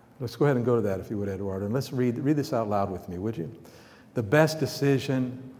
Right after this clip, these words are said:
I ever made was to receive Christ as my Savior." Is this encouraging to you?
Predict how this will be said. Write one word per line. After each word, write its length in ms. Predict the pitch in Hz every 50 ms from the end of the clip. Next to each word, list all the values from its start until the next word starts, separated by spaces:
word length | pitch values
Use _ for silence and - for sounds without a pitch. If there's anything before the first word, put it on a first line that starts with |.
| - - - - -
I 360 | 120 120 135 113 - 190 170
ever 260 | 131 117 98 110 104
made 460 | 98 98 98 90 87 - - - - - - - - - - - - - _ - _ -
was 160 | 127 120 117
to 100 | - 127
receive 500 | 117 117 120 117 - - 143 139 135 131 135
Christ 420 | - 143 131 127 123 120 - -
as 420 | 123 110 107 104 101 - - - - - - - - - - - - - - 117
my 280 | 110 110 110 120 113 101
Savior." 260 | - - - - - - - - - - - - - - - - - - - _ _ - - - - - - - -
Is 80 | 143
this 180 | 190 220 - -
encouraging 640 | 240 220 - - 160 160 156 156 147 - 180 160 156
to 120 | - - 147
you? 260 | 147 143 147 135 135